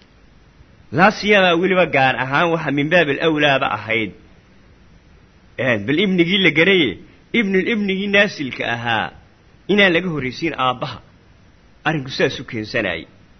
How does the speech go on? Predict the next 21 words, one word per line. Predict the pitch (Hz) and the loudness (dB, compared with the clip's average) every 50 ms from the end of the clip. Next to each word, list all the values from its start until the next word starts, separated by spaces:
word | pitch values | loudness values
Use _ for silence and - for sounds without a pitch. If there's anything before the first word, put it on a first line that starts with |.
| _ _ - - - - - - - - - - - - - - _ - - - - - - - - - - - - - - - - - - - | _ _ -20 -20 -20 -20 -20 -20 -20 -20 -20 -20 -20 -20 -20 -20 _ -20 -20 -20 -20 -20 -20 -20 -20 -20 -20 -20 -20 -20 -20 -20 -20 -20 -10 -2
Fa | - - | -2 2
kayfa | - 190 220 165 180 180 | 4 4 4 2 0 -2
kaana | - 175 170 156 139 | 0 0 0 2 2
daalik? | 127 135 127 110 98 - - | 2 2 0 0 -2 -6 -8
Arrinkaas | - 165 165 127 127 120 - | -8 -8 -8 -8 -10 -12 -8
siday | - 151 139 | -8 -8 -8
suuragal | - - 110 110 117 110 143 143 | -6 -6 -6 -6 -4 -4 -4 -4
u | 135 - | -4 -6
tahay | - 135 107 104 | -4 -4 -4 -2
u | |
dhacda. | 104 90 67 76 76 - - - - - - - - - - | -2 -2 -4 -4 -6 -12 -14 -18 -20 -20 -20 -20 -20 -6 -4
Arrinkaas | 139 135 131 110 107 101 - | -4 -4 -2 -4 -6 -6 -8
siduu | - - 156 165 127 98 - - - - - - - - - - - - - - | -10 -8 -6 -6 -6 -6 -8 -14 -20 -20 -20 -20 -20 -20 -20 -20 -20 -20 -20 -14
u | - - 151 135 | -6 -4 -2 0
ahaad | 131 117 110 107 110 113 - | 0 2 2 2 2 0 -2
u | 101 101 | -6 -6
dhacay. | 98 85 71 71 - - - - - - - - - - - _ - - - - - _ _ _ - - - - - - - - _ - _ - - | -6 -4 -6 -6 -8 -10 -18 -20 -20 -20 -20 -20 -20 -20 -20 _ -20 -20 -20 -20 -20 _ _ _ -20 -20 -20 -20 -20 -20 -20 -20 _ -20 _ -20 -16
Haddii | - - - 147 180 - | -12 -6 0 0 2 4
caynkaa | - 202 226 202 - 151 151 160 | 4 4 4 2 2 0 2 2
lagu | 156 147 131 117 117 | 2 2 0 -2 -2
yidhaahdo, | 117 120 110 120 120 117 117 117 123 127 | -4 -2 0 2 0 0 0 0 -2 -2